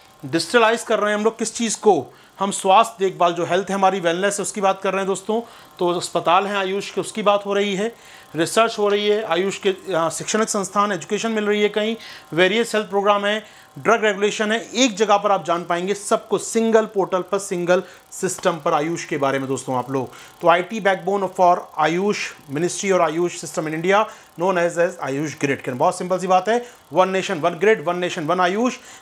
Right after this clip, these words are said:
तो हम स्थापित कर रहे हैं उसके तहत आयुष grid यहाँ पर। तो उम्मीद कर रहा हूँ चौथा point भी आपको clear हो गया होगा आयुष grid के बारे में दोस्तों।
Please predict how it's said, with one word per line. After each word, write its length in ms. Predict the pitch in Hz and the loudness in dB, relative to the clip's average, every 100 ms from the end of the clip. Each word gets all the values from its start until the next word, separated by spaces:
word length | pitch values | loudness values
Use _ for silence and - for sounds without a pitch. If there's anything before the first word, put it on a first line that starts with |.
| - | -4
तो 100 | 165 | -2
हम 140 | 180 | -2
स्थापित 360 | 180 185 175 190 | -2 0 0 0
कर 160 | 185 170 | -2 -2
रहे 100 | 190 | -2
हैं 60 | |
उसके 220 | 165 - | -4 -6
तहत 300 | 160 156 185 | -2 -2 -2
आयुष 280 | 147 143 156 | -4 -4 -4
grid 220 | 127 139 | -2 -2
यहाँ 160 | 131 131 | -2 -4
पर। 240 | - 127 - - - - | -6 -8 -8 -20 -12 -4
तो 80 | |
उम्मीद 180 | 151 208 | 0 0
कर 140 | 214 208 | 2 2
रहा 100 | 226 | 2
हूँ 60 | |
चौथा 240 | 214 185 190 | 0 0 0
point 180 | 190 | 0
भी 60 | 185 | -2
आपको 140 | 170 | -2
clear 220 | 170 180 190 | -2 0 0
हो 100 | 185 | 0
गया 140 | 196 | 0
होगा 260 | 190 214 196 | 2 0 0
आयुष 340 | 151 165 175 | -2 0 -2
grid 220 | 143 143 | -4 -6
के 100 | - | -4
बारे 220 | 160 131 135 | 0 0 0
में 80 | |
दोस्तों। 320 | 135 123 151 | -6 -6 -6